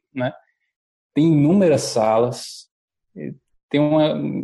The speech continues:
infinidade de alunos, toda a questão de iluminação, de modelo vivo, lá o tempo todo, só na,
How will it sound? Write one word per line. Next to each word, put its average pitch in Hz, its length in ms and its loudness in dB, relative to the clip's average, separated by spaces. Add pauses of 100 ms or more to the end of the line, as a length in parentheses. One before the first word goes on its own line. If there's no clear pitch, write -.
infinidade 143 680 0
de 127 80 0
alunos, 117 720 -2 (720)
toda 170 160 0
a 180 40 -2
questão 160 280 -2
de 135 80 2
iluminação, 135 800 0
de 123 100 -4
modelo 117 500 0
vivo, 127 520 -4
lá 147 200 0
o 180 60 -2
tempo 190 300 -10
todo, 147 220 -2
só 185 160 -4
na, 214 160 0